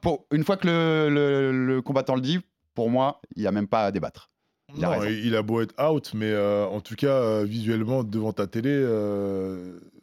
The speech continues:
Speaker 1: T'as pas cette impression-là. Ouais.
Speaker 2: bah, j'aurais préféré m'endormir à minuit, quoi, que, que d'attendre. <laughs> Tu vois ? Euh, non, non, il prend la monte et franchement, euh, parfois, il y a l'instinct de survie qui sort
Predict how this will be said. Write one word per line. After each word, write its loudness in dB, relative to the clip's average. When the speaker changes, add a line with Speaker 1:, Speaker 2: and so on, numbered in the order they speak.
Speaker 1:
T'as -2
pas 0
cette -4
impression-là. -4
Ouais. -6
Speaker 2:
bah, 0
j'aurais 0
préféré -2
m'endormir 0
à 0
minuit, 2
quoi, 0
que, -2
que -8
d'attendre. -2
<laughs> -14
Tu -4
vois ? -2
Euh, 0
non, 0
non, 0
il -4
prend -6
la 0
monte -2
et -2
franchement, -4
euh, -4
parfois, -2
il 0
y 2
a 2
l'instinct -2
de -6
survie -4
qui -14
sort -2